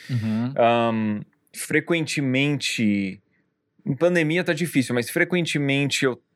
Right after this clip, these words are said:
Speaker 2: estou com pessoas mais jovens
Speaker 1: Uhum.
Speaker 2: e eu não acho que rola uma desconexão. Eu acho que rolam bagagens diferentes, conhecimentos diferentes. Ahn,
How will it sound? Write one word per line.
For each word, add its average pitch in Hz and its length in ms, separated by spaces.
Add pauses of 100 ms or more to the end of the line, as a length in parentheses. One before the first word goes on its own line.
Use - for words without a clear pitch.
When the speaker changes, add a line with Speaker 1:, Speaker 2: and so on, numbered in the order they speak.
Speaker 2:
estou 175 420
com 175 180
pessoas 135 400
mais 123 240
jovens 147 680 (260)
Speaker 1:
Uhum. 104 240
Speaker 2:
e 127 100
eu 143 100
não 180 200
acho 160 260
que - 160
rola 143 640
uma 139 340
desconexão. 123 1300 (360)
Eu 120 200
acho 139 240
que - 120
rolam 147 760 (600)
bagagens 147 880
diferentes, 151 800
conhecimentos 120 640
diferentes. 135 720 (460)
Ahn, 110 480